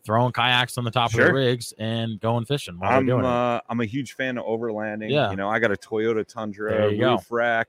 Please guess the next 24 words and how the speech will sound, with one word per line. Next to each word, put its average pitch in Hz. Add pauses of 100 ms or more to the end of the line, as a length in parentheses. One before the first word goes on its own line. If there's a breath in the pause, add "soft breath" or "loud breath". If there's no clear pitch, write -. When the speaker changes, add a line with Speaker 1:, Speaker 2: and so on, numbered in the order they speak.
Speaker 2:
roof, 113
Speaker 1:
Oh, 110
so -
you're 135
right 127
Speaker 2:
rooftop 127
Speaker 1:
on 120
brand. 131
Speaker 2:
tent. 104
Speaker 1:
You're 113
Speaker 2:
Yeah. 117
Speaker 1:
on 98
brand. 113 (120)
Speaker 2:
Yeah. 127
So, 135
Speaker 1:
You 117
going 127
Speaker 2:
like, 123
Speaker 1:
to 123
Overland 131
Expo 135
after 135
this? 147
Speaker 2:
yeah, 131